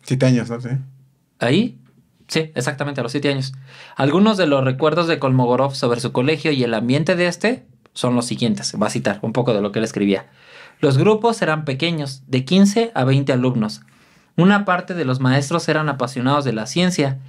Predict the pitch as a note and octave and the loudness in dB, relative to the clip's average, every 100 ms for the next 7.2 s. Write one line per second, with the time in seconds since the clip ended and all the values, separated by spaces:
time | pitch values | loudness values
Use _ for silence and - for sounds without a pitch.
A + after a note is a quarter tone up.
0 | - - - B2 B2+ D#3+ F#3+ F3+ E3+ F3 | -20 -20 -6 -2 0 2 0 -2 -4 -4
1 | E3 D3 C3 C3+ D3+ B2+ A2+ G#2 G2+ G#2 | -4 0 0 -2 -2 0 0 0 -2 -2
2 | A2+ G#2+ G2+ - _ _ _ - _ - | 0 0 -2 -8 _ _ _ -20 _ 2
3 | C#3 C3+ C#3+ C3 C#3 E3 A3+ G#3+ D3+ C#3+ | 2 2 2 2 2 2 0 0 0 0
4 | A#2+ A#2 D3+ D#3+ G3+ - _ _ - B2+ | 0 0 2 2 0 -6 _ _ -4 -2
5 | C3 C3+ B2+ C3 D3+ E3+ E3+ C3+ - A2+ | -2 -4 -4 0 0 0 -4 -6 -4 -4
6 | A2+ - C#3 C3+ B2+ G#2+ G#2+ C3 E3 E3 | -2 0 0 2 0 0 -2 -2 -4 -6
7 | - - | -16 -20